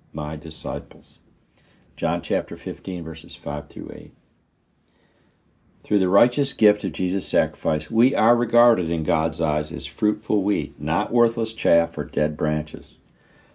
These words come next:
We're citizens of a new kingdom, and that eternal kingdom begins now.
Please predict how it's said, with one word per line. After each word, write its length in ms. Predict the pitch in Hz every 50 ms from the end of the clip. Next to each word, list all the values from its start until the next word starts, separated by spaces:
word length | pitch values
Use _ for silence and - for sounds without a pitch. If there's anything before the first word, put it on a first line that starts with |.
| _ _ _
We're 100 | - 104
citizens 600 | 92 - - - 147 147 139 - - 98 90 80
of 140 | 92 85 78
a 40 | 92
new 200 | 98 113 123 123
kingdom, 540 | - - 85 78 78 73 67 64 65 78 - _ _ _ _ _ _ _ -
and 160 | 85 82 82
that 180 | 92 95 98 95
eternal 340 | 92 - - 104 92 90 90
kingdom 500 | - - - 82 80 78 73 76 71 73
begins 600 | - 85 78 78 78 73 71 69 69 69 - _ _ _ -
now. 340 | - - - - 67 -